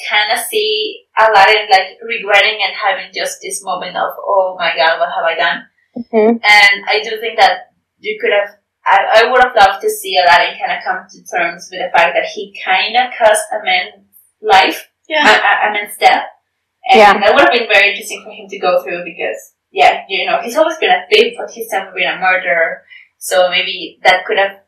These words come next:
Speaker 1: gone, you know, that could have bring some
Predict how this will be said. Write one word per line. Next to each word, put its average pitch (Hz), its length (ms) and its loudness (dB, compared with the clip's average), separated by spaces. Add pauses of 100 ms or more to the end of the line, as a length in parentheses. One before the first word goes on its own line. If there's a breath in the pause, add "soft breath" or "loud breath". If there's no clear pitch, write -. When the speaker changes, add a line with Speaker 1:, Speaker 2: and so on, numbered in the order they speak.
(160)
Speaker 1:
gone, 185 440 0 (160)
you 214 120 -4
know, 202 120 -4
that 214 160 4
could 226 100 2
have - 140 2 (580)
bring 196 280 -6
some 190 300 0